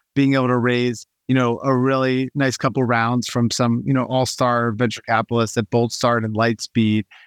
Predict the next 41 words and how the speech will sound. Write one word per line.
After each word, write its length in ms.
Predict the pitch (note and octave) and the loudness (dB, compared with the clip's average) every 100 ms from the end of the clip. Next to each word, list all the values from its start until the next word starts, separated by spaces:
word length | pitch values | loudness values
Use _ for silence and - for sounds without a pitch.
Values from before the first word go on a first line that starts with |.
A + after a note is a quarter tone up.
| _ _ - | _ _ -4
but 160 | E3 E3+ | 0 2
we 120 | D#3+ | 2
didn't 240 | D#3 G3+ F#3+ | 2 2 2
get 180 | F3+ | 2
over 260 | D#3+ D3+ D3 | 0 0 0
our 120 | C3+ | -2
skis 680 | B2 - D#3 D#3 C#3+ C3 A#2 - _ _ D3+ | -4 -4 -2 0 0 -2 -4 -14 _ _ -2
and, 540 | C#3 C3+ C3 C3 A#2+ - _ - | 0 0 0 0 -2 -8 _ -2
you 100 | D#3 | 0
know, 160 | C#3 | 0
hire 500 | C#3+ C#3 D3 D3 C#3+ | -2 -2 0 0 0
a 120 | C#3+ C#3+ | 0 -2
trillion 480 | - D3 C#3+ C#3 | -2 0 0 0
people 480 | B2+ C3+ A#2 B2+ B2 | 0 -2 0 0 0
and, 240 | B2 A#2+ - _ _ | 0 -2 -6 _ _
and 220 | C#3 C#3 | 0 2
light 280 | C3+ C#3+ C#3+ | 2 0 0
a 80 | C3+ | -2
bunch 200 | C3 B2 | 0 0
of 60 | B2+ | 0
money 200 | C#3 C#3 | 2 0
on 160 | B2+ | 0
fire. 300 | G#2+ B2+ A#2+ | 0 -2 0
You 80 | A#2+ | 0
know, 80 | B2+ | 0
we've 120 | B2 | 0
been 200 | B2+ A2+ - | -2 -6 -2
deliberate 460 | C3 B2+ C#3 D3 C3+ | 0 2 2 0 0
about 300 | C3 B2 - | 0 -2 -4
the, 140 | A2+ - | -8 -4
you 100 | C#3+ | 0
know, 140 | B2+ A2+ | 2 0
team 420 | - B2 A2+ A#2+ | -2 0 2 2
and, 120 | A#2+ G#2+ _ _ - | 0 -4 _ _ 0
you 80 | |
know, 260 | C#3+ B2+ B2+ - - | 2 2 -2 -8 -2
it's 180 | C#3 - | -2 0
tough 360 | - C3+ C#3 | -2 -2 0
like 180 | C#3+ C3 | 0 2
everyone 320 | D3 C#3 C3+ | 0 2 0
else. 280 | B2 B2 - | 0 -2 -6